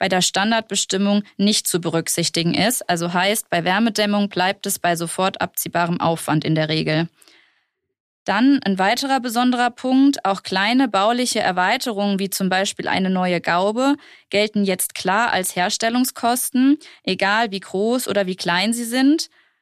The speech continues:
Der Einbau einer Wärmepumpe oder einer Solarthermieanlage allein führt bei dem Kriterium der Heizungsanlage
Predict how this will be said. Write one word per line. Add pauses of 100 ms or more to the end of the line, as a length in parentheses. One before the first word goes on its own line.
(280)
Der
Einbau
einer
Wärmepumpe
oder
einer
Solarthermieanlage
allein (300)
führt
bei
dem
Kriterium
der
Heizungsanlage